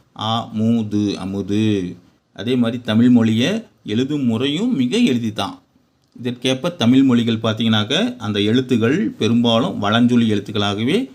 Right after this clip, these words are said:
அமைஞ்சுள்ளன. வளஞ்சொலி எழுத்துக்கள், இடஞ்சொலி எழுத்துக்கள் எல்லாமே கொடுத்துருக்காங்க இங்க. இரண்டு, தமிழ் மொழி வளர்மொழி என்பதை உணர்கிறீர்களா? காரணம் தருக. தமிழ் மொழி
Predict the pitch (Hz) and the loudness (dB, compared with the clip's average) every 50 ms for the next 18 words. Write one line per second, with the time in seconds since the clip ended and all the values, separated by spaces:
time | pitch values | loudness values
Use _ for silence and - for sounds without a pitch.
0 | - _ - - 98 98 101 101 95 101 95 95 92 90 90 87 87 - - _ | -18 _ -10 -8 -6 -4 -4 -2 -2 -2 -2 -2 -4 -4 -4 -6 -8 -12 -20 _
1 | _ - - 101 110 110 107 110 107 104 101 101 - - 107 110 147 180 139 120 | _ -12 -8 -4 -2 -2 -2 -2 -2 -2 -4 -4 -6 -6 -4 -4 -4 -2 -2 -2
2 | 107 110 110 110 107 107 101 101 98 - 104 98 101 98 98 101 104 117 185 254 | 0 0 0 0 0 0 -2 -2 -4 -4 -4 -4 -2 -2 -2 0 0 0 0 0
3 | 247 - 180 196 185 180 151 131 117 98 95 92 92 92 95 90 90 90 - - | -2 -2 -4 -4 -2 -2 -4 -2 -2 -4 -4 -4 -8 -8 -8 -6 -8 -8 -10 -12
4 | - _ _ _ _ _ _ _ _ _ _ _ _ _ _ _ _ _ _ _ | -20 _ _ _ _ _ _ _ _ _ _ _ _ _ _ _ _ _ _ _
5 | _ _ _ _ _ _ _ _ - 110 107 98 98 104 110 98 101 107 127 165 | _ _ _ _ _ _ _ _ -14 -12 -10 -6 -4 -4 -4 -2 -2 -2 -2 -2
6 | 220 214 - - - _ - 107 104 117 123 135 143 135 110 98 95 98 113 170 | -4 -6 -8 -14 -16 _ -8 -2 0 2 2 2 2 2 0 0 -2 -4 -4 -4
7 | 214 - - 104 104 127 185 233 254 220 156 127 113 104 98 87 98 104 107 104 | -4 -6 -8 -6 -4 -4 -2 -2 -2 -2 -2 -2 -2 -4 -4 -6 -6 -6 -6 -6
8 | 104 110 123 165 214 - - - - - - _ _ - 120 123 139 165 - 131 | -4 -4 -4 -4 -6 -8 -10 -14 -18 -20 -20 _ _ -10 -6 -4 -4 -2 -2 -2
9 | 131 127 123 117 107 - 104 113 120 117 101 - - - 127 131 143 156 156 139 | -2 0 0 0 0 -2 -4 -4 -4 -4 -6 -6 -4 0 2 2 2 2 0 0
10 | 131 165 240 - - - 117 101 92 90 85 98 101 107 104 92 90 90 - - | 2 2 2 0 0 0 -2 -2 0 -2 -2 0 0 0 0 -2 -4 -8 -12 -20
11 | - - _ _ _ _ _ _ _ _ _ _ _ _ _ _ _ _ _ _ | -20 -20 _ _ _ _ _ _ _ _ _ _ _ _ _ _ _ _ _ _
12 | - 113 110 117 120 123 123 117 110 110 120 131 165 208 240 240 - - | -10 -6 -4 -2 0 0 2 2 0 0 0 0 0 0 -2 -2 -4 -8